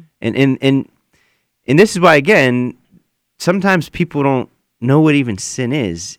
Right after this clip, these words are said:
Yet, if they're, take time to sit quietly, it's pretty clear that you don't drop a baby to get a, you know, a computer or watch this or that or food, whatever it be. I mean, it can go on and on. But these, these first three commandments, you know, then on, you know,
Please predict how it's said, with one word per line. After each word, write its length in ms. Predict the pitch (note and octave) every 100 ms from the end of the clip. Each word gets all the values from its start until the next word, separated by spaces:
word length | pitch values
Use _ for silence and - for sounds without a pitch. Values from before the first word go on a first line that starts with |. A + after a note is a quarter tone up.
| _ -
Yet, 260 | C#3 - _ _ _ _ D3
if 160 | D#3
they're, 240 | F3+ F3 - _
take 240 | - C4 -
time 300 | G3 F#3 B2
to 60 |
sit 240 | - - -
quietly, 560 | - E3 A#2 D#2 G2+
it's 140 | G#2+ -
pretty 260 | E3 C3
clear 360 | - - C3 A2+
that 180 | F2+ - _ _ _ -
you 60 |
don't 160 | B2 A#2
drop 280 | A2 A2+ -
a 40 |
baby 340 | D#2+ G2 F2+ F2
to 100 | E2
get 220 | E2 F2
a, 180 | D#2 D#2+ _ - - _ _ _ _ - - G1+ - - _
you 120 | F#2
know, 140 | F2+ E2
a 60 |
computer 560 | - F#2 - - F#2+ F2+
or 160 | F2
watch 360 | E2+ F2+ F2+ -
this 340 | F2+ F2+ -
or 80 | E2+
that 340 | D2+ F2+ E2+ C#2
or 80 | F2+
food, 320 | - A2 A#2
whatever 340 | G#3 A3 E3+
it 100 | C3+
be. 120 | C3+ C#3+
I 20 |
mean, 160 | F3+
it 140 | F3+ F3
can 120 | E3+
go 200 | E3+ D#3
on 140 | C#3
and 120 | B2 C3+
on. 220 | A#2+ - - - _
But 100 | D#3+
these, 200 | G#3+ F3+
these 220 | - E3+
first 280 | - A#3 A3
three 80 | -
commandments, 460 | - E3 F3 C3+ D3
you 60 |
know, 120 | C#3+
then 160 | C#3 C3+
on, 260 | C3 D3 -
you 80 | D3+
know, 180 | C3+